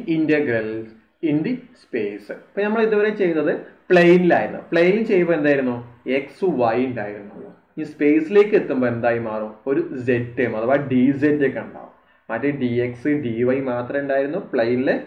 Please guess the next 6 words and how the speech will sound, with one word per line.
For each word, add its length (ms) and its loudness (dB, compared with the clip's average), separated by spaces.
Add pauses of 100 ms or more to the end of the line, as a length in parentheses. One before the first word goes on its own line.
(400)
ഇനി 140 -2 (460)
സ്പേസിൽ 500 -2
എത്തുമ്പോ 280 -2
എന്താവും? 300 2 (580)
ഡി 100 -6 (160)
എക്സ്, 280 -6